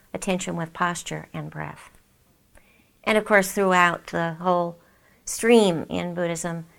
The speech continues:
the cultivation of mindfulness has to do with using the focus on some particular detail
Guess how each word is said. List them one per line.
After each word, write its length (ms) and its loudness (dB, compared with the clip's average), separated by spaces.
the 80 -2
cultivation 580 2
of 140 -6
mindfulness 800 -2
has 220 0
to 100 -6
do 240 4
with 460 -2
using 760 0
the 180 -6
focus 640 0
on 200 -4
some 340 -4
particular 480 0
detail 600 -2